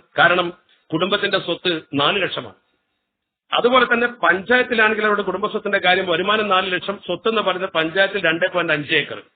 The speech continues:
മുനിസിപ്പാലിറ്റിയിൽ എഴുപത്തഞ്ച് ഏക്കർ, കോർപ്പറേഷനിൽ അമ്പത് സെന്റ്. വലിയൊരു കോർപ്പറേഷനിൽ അമ്പത് സെന്റ് എന്ന് പറയുമ്പോൾ എവിടെ? അപ്പൊ എഴുപത്തഞ്ച് അങ്ങനെ തന്നെ പറഞ്ഞു. ആ, എഴുപത്തഞ്ച് സെന്റ് ആണ്, സോറി,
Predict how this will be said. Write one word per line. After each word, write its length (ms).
മുനിസിപ്പാലിറ്റിയിൽ 640
എഴുപത്തഞ്ച് 400
ഏക്കർ, 220
കോർപ്പറേഷനിൽ 580
അമ്പത് 260
സെന്റ്. 220
വലിയൊരു 260
കോർപ്പറേഷനിൽ 680
അമ്പത് 320
സെന്റ് 200
എന്ന് 120
പറയുമ്പോൾ 400
എവിടെ? 160
അപ്പൊ 1800
എഴുപത്തഞ്ച് 360
അങ്ങനെ 200
തന്നെ 140
പറഞ്ഞു. 200
ആ, 80
എഴുപത്തഞ്ച് 340
സെന്റ് 180
ആണ്, 420
സോറി, 160